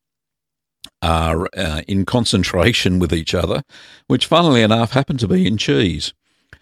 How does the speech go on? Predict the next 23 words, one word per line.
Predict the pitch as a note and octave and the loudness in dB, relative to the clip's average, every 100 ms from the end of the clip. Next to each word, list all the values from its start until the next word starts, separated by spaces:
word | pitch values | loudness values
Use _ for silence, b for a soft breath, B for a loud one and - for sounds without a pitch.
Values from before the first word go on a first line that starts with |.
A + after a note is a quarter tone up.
| b _ | b _
So | - B2 G#2+ | 0 2 4
the | A2 - | 2 4
older | A#2 B2+ D3 E3+ D3 - | 4 6 4 4 2 0
the | G2 G2+ F#2+ | 0 2 0
cheese | - - G#2+ G#2 F#2 | -2 0 2 2 -2
becomes, | F2+ - - F#2+ E2 F2+ - | -4 -4 -2 -2 -2 -4 -6
the | - F2 E2+ F#2 - | -6 -4 -2 -2 0
bigger | A2+ C3 | 2 2
the | C3 A#2+ | 2 0
concentration | - G2+ - F#2+ - E2+ E2+ E2+ E2+ E2 F#2 | 0 -2 0 -4 0 0 2 -2 -4 -4 -4
of | F2+ F2 E2+ | -2 -2 0
those | F2 F2 - | 0 0 -4
crystals | - F#2 - E2 E2 E2 - | -2 -2 -2 -6 -6 -6 -4
are | G2 G2+ D#2 | -2 0 -2
within | E2+ E2+ E2+ | -6 -6 -6
the | E2 | -6
cheese. | - F#2+ D#2+ D2 - - b b b b b | -4 -4 -4 -6 -10 -12 b b b b b
So | - G#2 | 0 2
you'll | G2+ G2+ | 4 2
typically | - C3+ E3 C#3+ D3 | 0 -2 -2 0 0
find | - G#2 G2+ F#2+ | 0 0 2 0
it | - | -2
in | F2+ E2+ | -4 -4